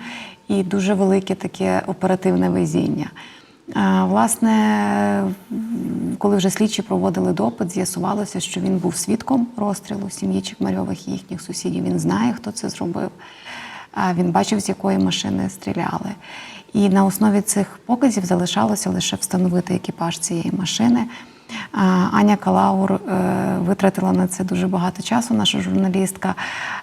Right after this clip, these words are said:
Е, в неї там просто фантастична історія цих пошуків. Одного командира цього екіпажу дуже важко було встановити, у нього немає соцмереж,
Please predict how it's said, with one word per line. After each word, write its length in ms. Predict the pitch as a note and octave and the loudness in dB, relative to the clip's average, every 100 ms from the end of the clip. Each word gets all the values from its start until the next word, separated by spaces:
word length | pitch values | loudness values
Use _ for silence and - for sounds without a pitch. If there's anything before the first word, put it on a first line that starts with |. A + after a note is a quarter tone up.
| - | -2
Е, 140 | G3 F3+ | 2 4
в 60 | |
неї 220 | F#3+ G3+ G3 | 6 6 4
там 220 | G3 F#3+ | 4 4
просто 280 | G3 - F#3 | 2 -2 -2
фантастична 760 | - G3+ G#3 - G#3 - F#3 | 2 2 2 2 0 2 0
історія 400 | F3+ - F#3+ F3+ | 0 0 0 0
цих 200 | F3 E3+ | 0 -6
пошуків. 640 | - C4 A#3+ - - F#3 F#3+ | -2 0 0 -2 -4 -2 0
Одного 760 | F3+ F#3+ G#3+ F#3 F#3+ F3+ F#3 F#3 | 2 4 4 4 2 4 4 2
командира 480 | - F#3+ F#3 F#3 | 2 4 4 4
цього 240 | F3+ F#3 F3+ | 2 0 0
екіпажу 540 | F3+ F3+ F#3 F#3 F3 - - - - - - _ _ - | -2 -2 0 0 0 -4 -12 -20 -20 -20 -20 _ _ -4
дуже 220 | F3+ F#3 F#3 | 2 4 4
важко 360 | F3+ F3+ - | 2 0 -2
було 160 | E3+ F#3 | 0 0
встановити, 680 | F3+ G3 G3 G3 C4+ C#4 A3 - - - - | -2 0 0 4 4 4 -2 -4 -8 -8 0
у 40 | G3+ | 4
нього 180 | G3 | 6
немає 380 | G3+ G3 F#3 F#3 | 6 6 4 2
соцмереж, 640 | F3+ F#3 - G#3 B3+ C#4+ | 0 -2 0 2 4 2